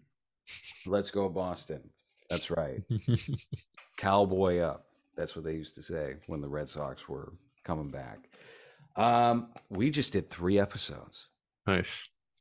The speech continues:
Speaker 1: That is very nice. All right, I'm gonna make a decision here. I will watch One Piece.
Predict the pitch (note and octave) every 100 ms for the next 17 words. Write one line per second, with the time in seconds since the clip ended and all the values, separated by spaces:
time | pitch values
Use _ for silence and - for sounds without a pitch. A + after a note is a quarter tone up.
0 | - F#2+ F#2 F2 F2 E2 D2+ D2 - A#2
1 | A#2+ A2+ A#2 D3 D3+ B2+ B2 A2 G2 F#2
2 | - _ _ _ F#2 - G#2 G2+ F2 F2
3 | E2 - - _ _ _ _ - _ -
4 | G2+ G#2 C3+ C3 A2 F#2+ G2+ F#2+ E2+ E2
5 | D#2 -